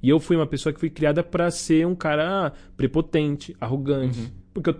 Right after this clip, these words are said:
Speaker 1: sempre ti-, ó, eu tinha quatorze anos, eu tava tocan-, quinze anos, eu tava tocando com o Rob.
Speaker 2: Sim, já tava muito,
Speaker 1: Eu
Speaker 2: o
Speaker 1: tava num
Speaker 2: nível tava
Speaker 1: lugar
Speaker 2: muito
Speaker 1: que
Speaker 2: alto.
Speaker 1: as pessoas olhavam e falavam
Speaker 2: Sim.
Speaker 1: assim, "Meu, esse menino, o que ele tá fazendo aí?"
Speaker 2: Uhum.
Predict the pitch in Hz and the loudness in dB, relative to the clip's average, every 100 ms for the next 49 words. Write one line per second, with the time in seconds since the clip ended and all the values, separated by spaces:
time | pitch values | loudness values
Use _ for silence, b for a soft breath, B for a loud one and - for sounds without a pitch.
0 | - - 247 285 240 220 175 98 - b | -6 -2 0 0 -2 2 2 2 -4 b
1 | b b b 147 147 185 185 185 180 - | b b b -2 0 0 0 0 -2 2
2 | 185 240 202 170 208 220 170 165 165 185 | 4 4 4 2 2 0 0 -2 -2 -4
3 | 180 190 - 190 247 180 175 196 202 196 | -4 -6 -2 0 0 0 -2 -2 -4 -4
4 | 185 196 302 202 151 127 113 - 107 98 | -4 -4 -2 2 2 2 -4 -8 -10 -10
5 | - 104 101 92 101 104 120 117 120 147 | -12 -14 -12 -8 -6 -4 -4 -2 -4 -4
6 | - 165 139 139 190 156 254 262 233 202 | -4 -4 -4 -2 2 6 6 8 8 8
7 | 202 254 302 208 247 240 220 233 220 233 | 8 8 6 6 6 6 4 0 2 4
8 | 220 220 226 247 226 240 269 226 - 240 | 4 4 4 2 0 0 4 2 2 2
9 | 240 208 254 240 254 269 247 247 233 196 | 2 2 2 0 0 0 0 0 0 0
10 | 120 - - 123 110 | -2 -8 -12 -10 -8